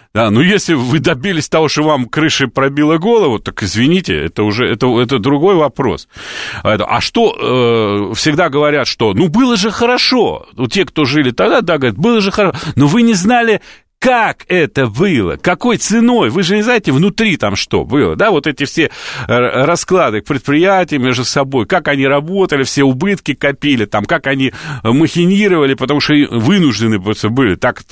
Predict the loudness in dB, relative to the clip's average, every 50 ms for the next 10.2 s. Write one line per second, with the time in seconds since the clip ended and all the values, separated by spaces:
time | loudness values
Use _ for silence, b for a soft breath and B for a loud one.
0 | -8 -4 -4 -4 0 2 2 2 2 2 0 0 0 0 -2 -2 -4 -4 -6 -4
1 | -2 0 0 0 0 0 0 0 0 2 2 0 0 0 -2 -4 -4 -4 -4 -4
2 | -2 0 0 0 -2 -2 0 0 0 0 0 -4 B B B B -4 -4 0 2
3 | 2 2 2 0 0 0 0 0 0 0 -2 -2 -2 -4 -6 -4 -2 -2 -2 -4
4 | -2 0 -2 -2 -2 -2 -2 -2 -2 -2 -2 -2 _ 0 0 0 B B B B
5 | B B B -14 B _ -2 0 0 2 2 2 2 0 -2 -2 0 -2 0 2
6 | 0 0 2 2 2 2 2 0 -2 -2 -2 0 0 0 -2 -2 -2 -4 -2 -2
7 | -2 0 0 -2 0 0 0 -2 -2 -2 -2 0 0 2 2 2 0 0 0 0
8 | -2 -2 -2 -6 -10 -14 -14 -16 -18 -20 -14 -4 -2 -2 0 2 2 2 2 2
9 | 0 0 -4 -2 0 0 -2 0 0 0 0 0 0 0 -2 -2 -2 -2 -2 -2
10 | 0 -2 -4 -6